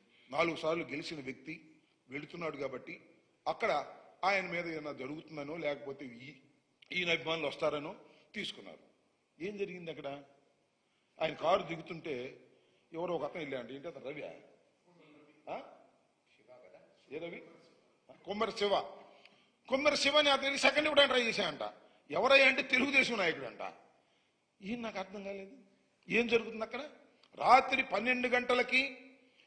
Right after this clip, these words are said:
రామకృష్ణారెడ్డి గారిని కోర్టులో హాజరుపరచడానికి వెళితే కొమ్మెర శివ అనేటువంటి తెలుగుదేశం నాయుడు సెకండ్ ఇవ్వడానికి వెళ్ళాయంట. అది చూశాను నేను, విజువల్ ఎవరో పెడితే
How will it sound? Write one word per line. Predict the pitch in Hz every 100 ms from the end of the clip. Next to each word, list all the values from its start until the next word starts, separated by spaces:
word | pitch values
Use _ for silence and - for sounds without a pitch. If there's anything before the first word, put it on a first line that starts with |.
| -
రామకృష్ణారెడ్డి | 131 220 269 247 - 254 247 240
గారిని | 240 254 247 247
కోర్టులో | - 240 247 247
హాజరుపరచడానికి | 220 233 247 240 240 240 240 233 214
వెళితే | 202 220 247 269 277 - - - - _
కొమ్మెర | - 233 269 262
శివ | - 254
అనేటువంటి | 269 269 262 262 254 247
తెలుగుదేశం | 226 254 262 262 262 254
నాయుడు | 247 294
సెకండ్ | 285 262 277 330
ఇవ్వడానికి | 311 302 294
వెళ్ళాయంట. | 285 262 214 185 262 - - - - _ _ -
అది | 202 247
చూశాను | 262 247
నేను, | 220
విజువల్ | 202 196 214
ఎవరో | 196 180
పెడితే | 175 170 175